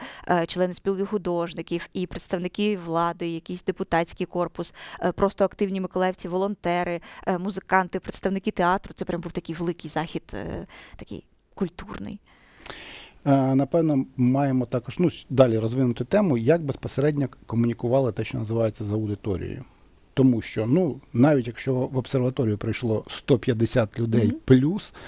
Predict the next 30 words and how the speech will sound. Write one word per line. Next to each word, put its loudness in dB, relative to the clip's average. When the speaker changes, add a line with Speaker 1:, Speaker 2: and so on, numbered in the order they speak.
Speaker 2:
але 4
це -2
всього-навсього 0
сто -4
п'ятдесят -2
людей 2
Speaker 1:
Мгм. -4
Speaker 2:
плюс. -2
А 4
мені, 4
як 0
мені 4
здається, 2
все-таки -6
було 8
більш 2
широке 2
покриття 4
завдяки 2
тим 2
зусиллям, 2
які, 2
е, 4
власне, 0
задіяла 2
команда. -4
Як 6
Speaker 1:
Мгм. 0
Speaker 2:
комунікували? 0
Speaker 1:
Е, 0